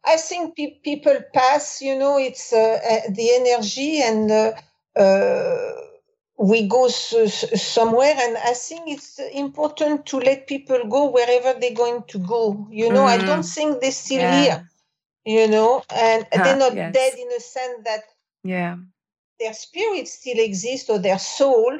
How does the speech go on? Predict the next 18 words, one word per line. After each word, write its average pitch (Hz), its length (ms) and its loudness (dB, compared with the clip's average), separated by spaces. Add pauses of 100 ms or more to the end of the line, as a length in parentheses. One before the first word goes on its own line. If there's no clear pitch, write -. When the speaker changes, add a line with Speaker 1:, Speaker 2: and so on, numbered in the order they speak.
(200)
Speaker 1:
you 220 240 -2
know, 214 300 2
because, 208 420 -2
uh, 190 220 -4
since 220 420 0
you 196 240 -2 (540)
believe 220 320 0
in 214 180 4
reincarnation, 208 960 0
we 202 140 -2
bring 202 400 2
back 208 260 4
our 180 180 0
soul 254 380 -2
and 196 140 0
all 180 120 -2
of 175 180 -6
that. 233 360 2